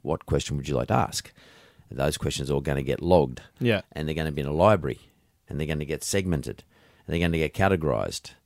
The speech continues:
Speaker 1: And hopefully I answer the same time, the same answer every time someone's asked me the same question.
Speaker 2: <laughs>
Speaker 1: And over time, the same with the Mentor T V show.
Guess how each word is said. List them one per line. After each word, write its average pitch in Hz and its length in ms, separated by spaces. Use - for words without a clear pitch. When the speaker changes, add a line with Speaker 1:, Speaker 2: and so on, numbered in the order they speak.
Speaker 1:
And 69 140
hopefully 80 380
I 71 100
answer 73 320
the - 80
same 76 260
time, 69 380
the - 60
same 73 320
answer 73 240
every 67 140
time 69 240
someone's 69 340
asked 67 260
me 67 100
the 65 120
same 64 220
question. 165 1000
Speaker 2:
<laughs> - 40
Speaker 1:
And 101 240
over 104 200
time, 107 360
the 85 40
same 92 200
with 85 100
the 80 60
Mentor 82 260
T 123 180
V 90 140
show. - 260